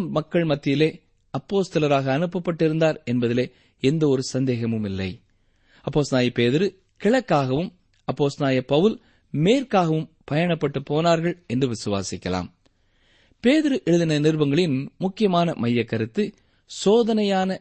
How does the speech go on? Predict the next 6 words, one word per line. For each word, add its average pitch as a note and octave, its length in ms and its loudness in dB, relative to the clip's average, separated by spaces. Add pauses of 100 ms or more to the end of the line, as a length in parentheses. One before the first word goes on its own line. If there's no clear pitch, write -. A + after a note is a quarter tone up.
(140)
வேதனையிலே B2 580 2 (360)
கிறிஸ்தவ E3 500 2
நம்பிக்கை A#2+ 520 -2 (180)
என்பதாகும். F2+ 600 -8 (920)
அப்போஸ்தலனாகிய B2+ 460 0
பேதுரு B2+ 320 0